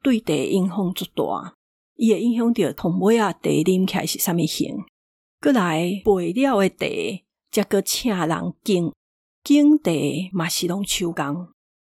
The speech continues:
所以这个过程内底需要足济人工。大部分的人拢知影讲，茶这个产业对台湾经济有足济贡献，但是足少人讲着讲，伫这个规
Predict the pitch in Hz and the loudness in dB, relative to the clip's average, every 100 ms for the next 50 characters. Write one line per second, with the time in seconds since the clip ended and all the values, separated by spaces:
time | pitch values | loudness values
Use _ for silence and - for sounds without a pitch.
0 | - - 269 277 233 - 320 294 - 285 | -8 2 4 4 2 0 -2 0 2 0
1 | 220 156 170 147 - - 165 113 - _ | 0 -2 -2 -4 -4 -2 -2 -2 -10 _
2 | _ _ _ - - 170 196 202 190 - | _ _ _ -6 -2 2 2 2 -2 -8
3 | - 170 165 - 170 156 147 175 - _ | -4 -4 -4 -8 -8 -8 -6 -8 -14 _
4 | _ _ _ - 214 247 233 247 247 247 | _ _ _ -2 0 0 2 4 4 4
5 | 233 202 214 277 285 240 208 240 247 247 | 4 2 4 4 4 2 2 2 2 2
6 | 254 262 - _ _ _ _ 196 175 226 | 2 0 -4 _ _ _ _ 0 2 0
7 | 240 294 220 233 220 214 180 - 226 202 | 2 2 2 0 2 2 0 0 0 0
8 | 196 185 180 165 190 190 185 180 170 - | 0 2 2 2 2 0 0 0 -2 -4
9 | - _ _ 175 - 196 - 160 165 - | -10 _ _ -10 -6 -6 -2 -2 0 0
10 | 196 151 - - - _ _ _ _ 202 | 0 -2 -8 -12 -14 _ _ _ _ 0
11 | 190 - 170 - - - - 294 262 214 | 0 0 -2 -4 -10 -8 0 2 2 2
12 | 226 240 254 202 143 226 233 240 - 190 | 2 2 4 2 2 2 4 2 0 -4
13 | 165 - 277 254 _ 214 | 0 2 2 0 _ 0